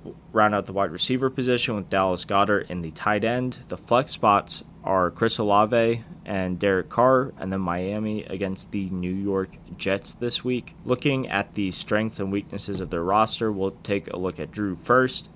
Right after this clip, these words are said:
Of course, Dalvin Cook should have a good game against Chicago, but we've been saying that about Dalvin Cook all season. The biggest strength of this roster will always be the Lamar Jackson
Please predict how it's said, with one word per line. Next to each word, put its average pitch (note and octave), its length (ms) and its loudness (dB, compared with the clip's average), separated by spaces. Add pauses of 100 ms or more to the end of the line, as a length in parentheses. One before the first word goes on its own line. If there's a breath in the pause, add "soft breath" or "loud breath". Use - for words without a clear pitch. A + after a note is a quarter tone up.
(100)
Of - 140 -10
course, A2 420 2 (280)
Dalvin G#2+ 360 4
Cook A2+ 320 -4 (160)
should - 320 -2
have G#2 220 0
a G#2 40 -10
good G2+ 280 0 (260)
game G2+ 240 0
against F#2+ 460 -4
Chicago, A2 680 2 (200)
but F#2+ 100 2
we've F#2+ 180 -2
been G2 160 -6
saying G2 220 -4
that F#2+ 120 -2
about F2+ 260 -4
Dalvin E2+ 340 -6
Cook - 220 -14 (100)
all E2 140 0
season. G#2 480 -4 (580 loud breath)
The F2+ 340 -2
biggest G#2+ 340 0
strength G2+ 260 -2
of F2 80 -12
this F#2 220 -6
roster F#2 360 0
will E2 120 -2
always F2+ 440 0
be F#2 140 -4
the F2+ 140 -4
Lamar F2+ 360 -4
Jackson F2+ 540 -6